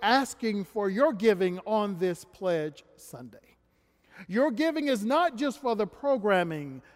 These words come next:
the staffing, and property upkeep, but it is transforming homelessness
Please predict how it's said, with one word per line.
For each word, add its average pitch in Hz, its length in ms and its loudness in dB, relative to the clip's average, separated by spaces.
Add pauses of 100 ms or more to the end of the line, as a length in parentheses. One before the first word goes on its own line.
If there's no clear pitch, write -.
the 233 120 4
staffing, 254 760 -2
and 202 220 -8 (100)
property 208 500 -2
upkeep, 147 500 -8 (260)
but 277 140 8
it 294 120 0
is 311 240 -2
transforming 339 1040 -4
homelessness 262 1400 -8